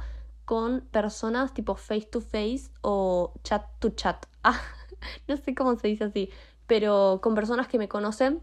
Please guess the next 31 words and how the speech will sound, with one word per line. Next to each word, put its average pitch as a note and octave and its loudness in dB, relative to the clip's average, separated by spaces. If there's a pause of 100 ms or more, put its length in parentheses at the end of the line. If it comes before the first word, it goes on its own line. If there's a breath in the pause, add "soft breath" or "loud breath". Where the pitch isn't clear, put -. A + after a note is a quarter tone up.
(720)
o F#3+ -4
que F#3 -2
me F#3 -4
siguen A3 -2
de G3 0
hace F#3 -6
tiempo A3 0
y G3 0
me F#3 -4
escriben G#3+ -2 (340 loud breath)
y A#3 2
es G#3+ -4
como, G3+ 0
"Mica, A#3+ 2
¿me G#3+ -2
podrías A3 -2
dar A3 -2
consejo G#3+ -4
para G#3+ -4
hacer F#3+ -8
tal G3+ -6
cosa? A#3+ -2 (360 loud breath)
¿O - -4
cómo B3 0
te A3+ -4
imaginas A3 -4
que - -4
lo F#3+ -2
haga F#3+ -4
tal F#3+ -4
otra?". B3 0